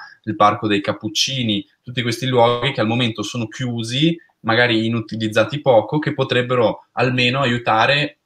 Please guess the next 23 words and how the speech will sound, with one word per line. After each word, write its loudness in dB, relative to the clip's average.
di -10
non -4
avere 0
tutte -6
le 2
persone 0
ammassate 2
in 0
centro, 0
dove 0
c'è -2
anche -2
questo -6
effetto -2
canyon 2
che 0
amplifica -2
il -2
rumore, 0
che, -8
che, -8
che, -14
diciamo, -6